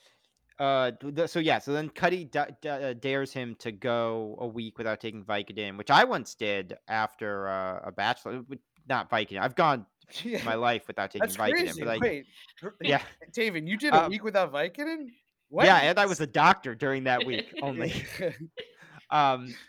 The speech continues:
Speaker 1: I,
Speaker 2: I
Speaker 1: I
Speaker 2: went
Speaker 1: did
Speaker 2: back
Speaker 1: go a
Speaker 2: to
Speaker 1: week.
Speaker 2: being a comic.
Speaker 1: Uh, I've been a week without, uh, <laughs> yeah, just, all right, well, that was fun.
Speaker 2: <laughs>
Speaker 1: Um, I mean, I've done many, this now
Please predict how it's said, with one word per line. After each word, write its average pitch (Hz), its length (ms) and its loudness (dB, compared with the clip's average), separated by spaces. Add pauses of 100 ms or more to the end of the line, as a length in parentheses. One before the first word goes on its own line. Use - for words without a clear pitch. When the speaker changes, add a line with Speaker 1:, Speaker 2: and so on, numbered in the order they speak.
(180)
Speaker 1:
I, 165 240 0
Speaker 2:
I 175 60 -2
Speaker 1:
I 156 120 4
Speaker 2:
went 170 80 -4
Speaker 1:
did 180 120 4
Speaker 2:
back 175 80 4
Speaker 1:
go 156 180 4
a 131 60 -2
Speaker 2:
to - 0 -
Speaker 1:
week. 147 380 -2
Speaker 2:
being 180 240 -6
a 190 60 -8
comic. 110 480 -10 (640)
Speaker 1:
Uh, 113 340 -4
I've 185 200 2
been 339 160 -4
a 262 80 0
week 196 240 -4
without, 139 400 0 (400)
uh, 120 220 0
<laughs> 139 40 -4
yeah, - 200 -2
just, - 280 -8
all 185 220 6
right, 131 200 0
well, 131 180 -4
that 185 180 4
was 143 140 -8
fun. 131 300 -4 (240)
Speaker 2:
<laughs> 151 440 -10
Speaker 1:
Um, 143 460 0
I 196 80 0
mean, 220 120 2
I've 220 140 4
done 226 320 6
many, 156 580 0 (1000)
this 160 260 -8
now 190 440 2